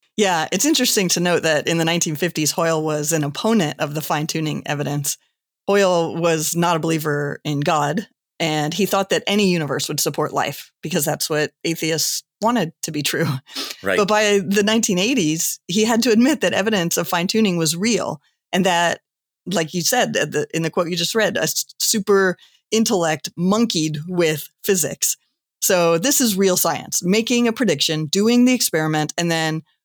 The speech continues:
Speaker 1: finding that the observations match the prediction or don't match the prediction and letting it lead you to, uh, conclude what is true, what, what
Speaker 2: Yeah.
Speaker 1: aligns with reality.
Speaker 2: Yeah, I really like it when these guys like Fred Hoyle and Anthony Flew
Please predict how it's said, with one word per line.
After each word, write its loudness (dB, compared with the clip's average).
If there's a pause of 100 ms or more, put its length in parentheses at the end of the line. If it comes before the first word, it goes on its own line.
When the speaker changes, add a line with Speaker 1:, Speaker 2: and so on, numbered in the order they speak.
(140)
Speaker 1:
finding 2
that 0
the 0
observations 0
match -2
the 0
prediction -2 (360)
or 4
don't 2
match -2
the 0
prediction -2
and 2
letting 0
it -2
lead -2
you -2 (100)
to, -4 (320)
uh, 0
conclude -2
what 0
is 0 (100)
true, -4 (180)
what, -2
what 2
Speaker 2:
Yeah. -2
Speaker 1:
aligns 0
with -6
reality. -4 (180)
Speaker 2:
Yeah, -2
I 2
really 0
like 0
it -6
when -4
these -4
guys 0
like -2
Fred -2
Hoyle 0
and -4
Anthony -4
Flew -2